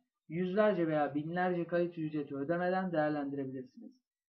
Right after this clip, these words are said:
Yüzlerce veya binlerce kayıt ücreti yok.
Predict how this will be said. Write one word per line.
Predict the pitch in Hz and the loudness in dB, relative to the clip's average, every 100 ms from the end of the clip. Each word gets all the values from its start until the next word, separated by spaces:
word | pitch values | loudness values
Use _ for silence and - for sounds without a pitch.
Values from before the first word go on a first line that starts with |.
| _ _ _ _ _ _ _ _ | _ _ _ _ _ _ _ _
Yüzlerce | 151 156 156 185 180 151 143 | 0 0 6 8 8 4 0
veya | 143 131 131 | 2 0 -2
binlerce | 139 156 160 139 135 | -4 -2 0 -2 -4
kayıt | 139 135 131 | -4 -4 -6
ücreti | 127 139 139 190 190 _ 151 | -4 -4 -2 -4 -6 _ -2
yok. | 139 123 | -2 -4